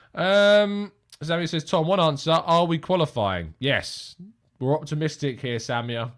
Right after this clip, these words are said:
We're gonna go with yes. David says, "I'm not sure, but do you think we will sign, or we should sign, James Ward-Prowse?" You know what? I really, really would. Uh, I, I'm really open to this. I actually think I'd prefer him to Tielemans,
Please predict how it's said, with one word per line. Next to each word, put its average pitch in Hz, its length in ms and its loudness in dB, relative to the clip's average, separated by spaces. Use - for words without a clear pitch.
We're 123 140 -4
gonna 123 180 -2
go 117 200 -2
with 104 200 -4
yes. 92 360 -10
David 170 200 0
says, 165 280 -2
"I'm 170 120 -4
not 208 220 -4
sure, 127 380 -2
but 135 200 -8
do 202 120 -4
you 233 160 -4
think 165 320 -4
we 139 120 0
will 131 200 -2
sign, 131 540 -6
or 120 120 -6
we 123 120 -2
should 175 220 -4
sign, 95 440 -4
James 139 420 -2
Ward-Prowse?" 151 880 -2
You 175 140 0
know 240 200 6
what? 185 380 8
I 170 220 6
really, 190 580 -2
really 170 500 0
would. 143 340 0
Uh, 262 80 -6
I, 131 600 0
I'm 135 220 -2
really 151 320 4
open 139 340 2
to - 80 -6
this. 113 280 -2
I 151 140 2
actually 170 340 2
think 139 180 -4
I'd 117 140 -2
prefer 120 420 2
him 110 140 2
to 110 100 -10
Tielemans, 85 720 -2